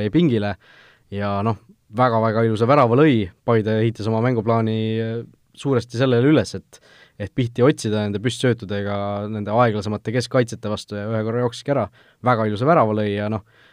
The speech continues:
Paidele väga vajalik võit tabelis, äh, on nad nüüd, äh, Floral, või mitte Floral, vaid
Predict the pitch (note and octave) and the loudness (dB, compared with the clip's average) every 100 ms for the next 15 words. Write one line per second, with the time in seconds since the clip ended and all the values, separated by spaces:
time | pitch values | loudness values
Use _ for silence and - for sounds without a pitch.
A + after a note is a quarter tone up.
0 | _ - B2+ A#2 G#2+ G#2+ G#2+ G#2+ A#2+ B2+ | _ -2 2 2 0 0 0 0 2 4
1 | A#2 B2 A#2 G#2 D3 C#3 - A#2+ A2+ G#2+ | 4 4 4 2 2 0 0 0 2 -2
2 | - - A2 G#2+ G#2+ G#2+ A2+ A2 - A#2+ | -4 -6 -2 -2 -2 -2 -4 -6 -4 -2
3 | A#2 A2 A2 G#2+ - A2+ A2 B2+ B2 A2+ | 0 0 -4 -4 -2 -2 0 2 2 2
4 | A2 A2+ A2 A2 G#2 C#3 C#3 G#2 G2+ G2 | -2 -4 -6 -6 -2 0 2 0 -4 -12